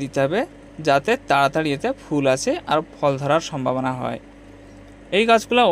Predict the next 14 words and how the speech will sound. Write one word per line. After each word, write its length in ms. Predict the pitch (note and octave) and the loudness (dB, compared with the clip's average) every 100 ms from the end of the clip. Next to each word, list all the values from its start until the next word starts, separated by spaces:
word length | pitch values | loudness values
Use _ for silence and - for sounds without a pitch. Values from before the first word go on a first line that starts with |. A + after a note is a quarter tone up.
| F3 | 4
অনেক 180 | F#3+ F#3+ D#3 | 2 0 2
বড় 140 | D#3 D#3+ | 2 2
হয়, 160 | G#3 C#4+ - | 0 -2 -4
অনেক 200 | D3 D#3 D3+ C3 | -2 -2 -4 -2
মাড়ে, 240 | B2 A#2+ A#2+ - - - - - - | -2 -4 -8 -16 -20 -20 -20 -8 0
তাই 160 | F3 A#3 F3 | 2 2 0
এর 80 | E3 | 0
জন্য 140 | G3+ G#3 | 0 -2
একটু 120 | - A3 D3+ | -4 -4 2
বড় 120 | D3 F3+ | 2 2
মাচা 200 | C#3 C3+ F#3 | 0 0 0
তৈরি 180 | F3+ F3 F3+ | 0 0 0
করতে 200 | E3 - | -2 -2
হবে। 140 | F3 | -2